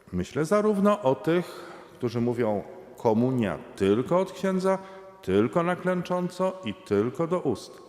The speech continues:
jak i tych, którzy twierdzą,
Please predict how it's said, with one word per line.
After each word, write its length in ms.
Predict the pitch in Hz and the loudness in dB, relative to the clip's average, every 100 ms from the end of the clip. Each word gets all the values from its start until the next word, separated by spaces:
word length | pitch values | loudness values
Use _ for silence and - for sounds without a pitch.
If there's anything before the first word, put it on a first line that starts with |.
| - - - - - - - - | -20 -20 -20 -20 -20 -20 -20 -6
jak 240 | 101 - 101 | -4 -4 -6
i 180 | 82 - - - | -8 -10 -18 -10
tych, 320 | - 104 156 - | 0 0 0 -6
którzy 300 | - 101 73 | -6 -6 -8
twierdzą, 680 | - 78 71 76 107 147 | -8 -8 -8 -8 -6 -6